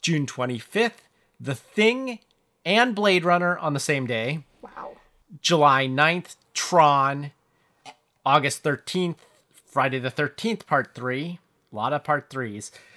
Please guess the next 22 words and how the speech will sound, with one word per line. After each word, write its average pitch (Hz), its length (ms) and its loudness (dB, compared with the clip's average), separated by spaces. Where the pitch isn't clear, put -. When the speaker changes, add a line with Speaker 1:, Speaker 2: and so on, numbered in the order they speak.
Speaker 1:
September 160 420 0
twenty-fourth, 147 600 0
Amityville 135 800 0
two. 226 640 -6
October 131 360 -4
twenty-second, 131 560 -6
Halloween 202 800 -2
three. 139 640 -4
And 180 260 2
First - 320 -4
Blood 123 240 -2
on 135 120 -4
the 117 60 -8
same 113 220 -8
day. 110 360 -10
November 139 520 0
twelfth, 143 400 2
Creepshow. 175 1200 -4
December 135 460 -2
eighth, 139 260 -8
Forty-eight 117 460 -6
Hours. 92 540 -12